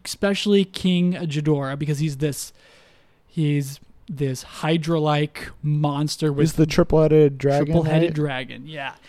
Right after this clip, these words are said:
Speaker 1: Super cool. Flies, like, he has wings, does some, like, serious flying. Mothra and Rodan, you know, th-, th-, they're okay, but they're nothing to this thing. And, um,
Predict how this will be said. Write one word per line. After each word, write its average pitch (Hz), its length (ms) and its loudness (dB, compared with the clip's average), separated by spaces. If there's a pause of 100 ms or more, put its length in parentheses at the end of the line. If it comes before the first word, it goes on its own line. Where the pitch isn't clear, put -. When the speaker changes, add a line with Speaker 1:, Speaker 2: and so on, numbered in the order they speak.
(180)
Speaker 1:
Super - 560 0
cool. 151 400 -4
Flies, 160 580 -4
like, 160 160 -10
he 165 80 -8
has 160 160 -4
wings, 165 400 -4
does 151 180 -6
some, 151 120 -8
like, 139 220 -14 (180)
serious 175 480 -4
flying. 170 420 -4 (300)
Mothra 170 440 2
and 147 120 2
Rodan, 156 640 2
you 185 80 -2
know, 165 160 -2
th-, - 180 -10
th-, 226 140 -4
they're 220 240 2
okay, 147 540 -2 (300)
but 139 300 -6 (280)
they're 156 140 2
nothing 151 540 0
to 143 80 -8
this 139 240 -8
thing. 123 340 -14 (380)
And, 147 580 -6 (140)
um, 143 600 -12